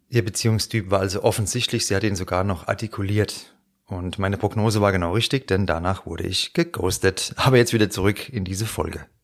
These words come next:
Am häufigsten kommen die Konstellationen ängstlich und Vermeider vor.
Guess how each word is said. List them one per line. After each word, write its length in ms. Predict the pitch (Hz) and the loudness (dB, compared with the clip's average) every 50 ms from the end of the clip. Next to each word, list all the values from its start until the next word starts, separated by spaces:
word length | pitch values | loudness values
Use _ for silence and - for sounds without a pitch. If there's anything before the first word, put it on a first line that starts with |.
| _ - | _ -8
Am 120 | - 95 | -4 2
häufigsten 460 | 90 107 131 135 147 143 - - 131 123 | 4 4 6 6 4 2 2 2 2 2
kommen 220 | - 113 107 104 | 4 4 2 2
die 80 | 101 - | 2 2
Konstellationen 760 | - 113 110 - - 95 87 85 - - 92 95 101 98 92 | 2 0 2 2 4 4 4 2 2 0 0 2 2 2 2
ängstlich 480 | - 110 110 104 - - 110 104 - | 2 0 0 0 0 -2 -2 -2 -2
und 160 | 107 101 95 - | -2 -4 -4 -2
Vermeider 460 | - 85 82 80 80 82 82 85 87 | -2 -4 -2 -2 -2 -2 0 -2 -2
vor. 480 | - - 85 - 80 80 - _ _ | -2 -2 -2 -2 -2 -4 -8 _ _